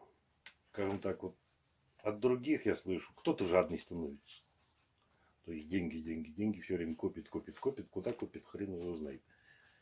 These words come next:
Э, у меня че-то вот как, э, пить я перестал. Ну,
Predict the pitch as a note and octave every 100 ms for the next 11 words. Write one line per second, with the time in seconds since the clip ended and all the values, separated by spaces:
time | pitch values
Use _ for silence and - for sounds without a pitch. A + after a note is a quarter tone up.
0 | _ _ - G2+ G2+ G2+ - C3+ C3 C3
1 | D3+ D3 B2+ A2 G2 F#2 G#2 - G2+ G2
2 | G2 - - _ _ _ _ _ A2+ G#2
3 | A2 - G#2+ G#2+ - A#2 B2 C3 - -
4 | _ _ _ _ _ _ _ _ _ _
5 | _ _ _ - F2+ B2